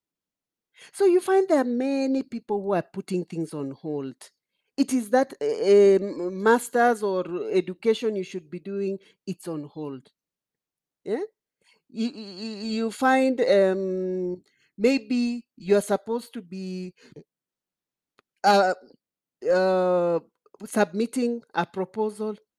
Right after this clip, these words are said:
it's there on hold, waiting. Then you make excuses that these jobs are only for this kind of people.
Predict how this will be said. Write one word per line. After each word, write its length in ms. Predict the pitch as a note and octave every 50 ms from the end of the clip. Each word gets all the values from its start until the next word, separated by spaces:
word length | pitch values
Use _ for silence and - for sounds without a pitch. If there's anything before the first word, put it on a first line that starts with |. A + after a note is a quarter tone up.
| _ -
it's 260 | A3 G#3 - - -
there 280 | D3+ G3+ G3+ G3 F#3
on 160 | F3 D#3+ D3 C#3+
hold, 420 | C#3 - E3 D#3 C#3+ C3+ B2+ B2 - _ _ _ _ _ _ _
waiting. 720 | D3 D3 D#3 F#3 G3 F#3+ F3+ - - D#3+ C#3+ B2+ C3+ C3+ _ _ _ _ _ _ _ _ _ _ _ -
Then 200 | A3+ B3+ B3+ B3
you 220 | A#3+ A3+ A3 F#3+ F3+ F#3
make 240 | G#3+ A3+ C#4 C#4+ D#4
excuses 540 | C4+ A3+ - - - B3 A#3+ A3+ C4 B3 G#3+
that 180 | A3 A3 G3+
these 180 | D4 F4+ E4+ -
jobs 320 | G#3+ C4 C#4+ C4+ C4+ G#3+
are 160 | A3+ G3+ G3 -
only 360 | G#3+ A#3 A#3+ A#3+ A3 A3+ A#3+
for 240 | - - - F3+ E3+
this 240 | - G#3+ A3 - -
kind 320 | - G3 F3+ F3 E3 D3
of 200 | C3+ - - _
people. 440 | - D3 C#3 - _ - C3 B2